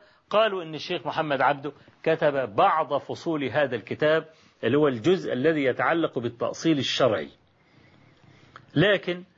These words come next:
ما لبث قاسم أمين أن أسفر عن وجهه في كتاب المرأة الجديدة، أي المرأة الأوروبية، يعني، آه، كتب في هذا الكتاب النموذج الذي يجب أن تحتذيه المرأة المسلمة.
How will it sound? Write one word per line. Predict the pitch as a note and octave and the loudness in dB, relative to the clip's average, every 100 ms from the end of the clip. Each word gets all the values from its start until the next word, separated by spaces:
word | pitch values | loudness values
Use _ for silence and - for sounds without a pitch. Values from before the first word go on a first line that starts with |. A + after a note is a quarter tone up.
| _ | _
ما | C3+ D#3+ D#3+ | -2 2 2
لبث | F#3 D#3 - | 0 -4 -4
قاسم | D#3 - - D3+ - A2+ | -4 -4 -2 -2 -2 -8
أمين | G#2+ C3+ D#3 C3 | -4 -2 -2 -4
أن | A2+ C3+ | -6 -2
أسفر | D#3 - D#3+ D#3+ D#3 - _ _ | -4 0 2 2 0 -6 _ _
عن | C#3 D#3+ | 0 0
وجهه | C3+ G#2 C#3+ E3 F3+ D3 | -4 -6 -4 -4 -2 -4
في | C3 | -6
كتاب | A#2 B2 D3+ D3+ | -8 -2 0 0
المرأة | D#3 A#2+ A2 C3 E3 D3+ - | -2 -4 -2 0 -2 -4 -6
الجديدة، | B2+ G#2 A2+ C#3+ F3+ F#3 - - - | -6 -4 -2 0 0 0 -4 -14 -6
أي | D#3+ E3 | -2 0
المرأة | C#3 D#3+ D3+ A#2+ | 0 0 0 -6
الأوروبية، | A#2+ A#2 A2 F#2+ F#2+ - - _ - _ - - - _ - _ _ | -4 -2 0 0 -4 -6 -20 _ -20 _ -20 -20 -20 _ -20 _ _
يعني، | B2+ C#3+ D#3 E3 E3 - - _ - | 0 0 -2 -6 -12 -20 -20 _ -2
آه، | A#2 A2+ | 0 2
كتب | - F3 A#2+ G2 - _ _ _ _ | 0 -2 -2 -6 -16 _ _ _ _
في | - A#2+ A#2+ | -8 -2 0
هذا | D#3+ C#3+ | 2 0
الكتاب | - C#3 E3 F#3 E3 _ _ | -2 -2 0 0 -4 _ _
النموذج | D#3+ D#3+ D3+ E3+ E3+ D3+ F3+ D3+ | -4 -2 -2 0 2 4 2 4
الذي | C#3 A2 C#3+ D3 D#3 | 0 2 0 2 2
يجب | F#3 F3 | 2 0
أن | C3 B2 | -4 -8
تحتذيه | G#2 B2 C3 C#3+ | -6 -2 0 0
المرأة | B2 C3+ B2+ - _ _ | 2 2 2 -2 _ _
المسلمة. | B2+ G#2 F2+ - | -4 -4 -6 -10